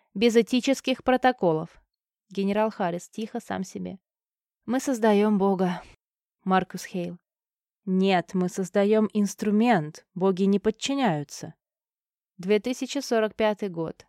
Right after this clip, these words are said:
Центр «Гармония», Пекин. Активация спектра.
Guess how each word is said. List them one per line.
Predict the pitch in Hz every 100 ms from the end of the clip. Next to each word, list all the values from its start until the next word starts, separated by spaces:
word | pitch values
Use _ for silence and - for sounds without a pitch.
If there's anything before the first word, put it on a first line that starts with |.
| _
Центр | - 233 233 247 - -
«Гармония», | 214 240 226 175 170 170
Пекин. | 180 208 - - 170 165 _ _ _ _ _
Активация | - 185 220 208 247 - 247 240
спектра. | - 175 160 - 185 190